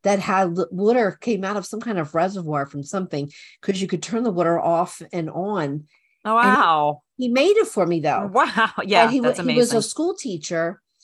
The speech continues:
Speaker 1: And then he had a list. I had no idea he was making it. So what was the
Speaker 2: Mm.
Speaker 1: cost? It was probably
Speaker 2: Mm.
Speaker 1: sleep.
Speaker 2: Yeah,
Speaker 1: You know, he
Speaker 2: exactly.
Speaker 1: probably had it in the garage, and
Speaker 2: Yeah.
Speaker 1: you know, that wasn't his first,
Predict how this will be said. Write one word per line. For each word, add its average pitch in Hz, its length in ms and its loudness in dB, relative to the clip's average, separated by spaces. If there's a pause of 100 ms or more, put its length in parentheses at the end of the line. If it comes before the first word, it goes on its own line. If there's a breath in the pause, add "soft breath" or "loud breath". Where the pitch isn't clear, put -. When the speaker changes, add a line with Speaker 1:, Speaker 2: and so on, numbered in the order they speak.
(360 soft breath)
Speaker 1:
And 214 220 0
then 226 320 4
he 220 220 -4
had 226 160 0
a 208 40 0
list. 190 300 -4
I 262 120 -4
had 381 120 -2
no 202 160 0
idea 196 200 -2
he 190 60 -2
was 180 140 -4
making 254 300 -4
it. 151 120 -8
So 196 200 2
what 185 260 -2
was - 160 -6
the 180 60 -10
Speaker 2:
Mm. 180 40 -12
Speaker 1:
cost? - 520 -8 (320 soft breath)
It 180 40 -8
was 190 100 0
probably 190 260 0
Speaker 2:
Mm. 170 160 -8
Speaker 1:
sleep. 285 360 -2 (600)
Speaker 2:
Yeah, 214 180 4
Speaker 1:
You 202 60 2
know, 196 100 0
he 226 60 2
Speaker 2:
exactly. 190 420 2
Speaker 1:
probably 247 300 4
had 233 240 -2
it 233 120 -2
in 214 60 -4
the 226 80 -2
garage, 202 600 -2
and 165 320 -6
Speaker 2:
Yeah. 160 240 -2 (500)
Speaker 1:
you 190 80 -10
know, 170 180 2 (120)
that 208 220 2
wasn't 247 340 0
his 226 240 -2
first, 214 580 -2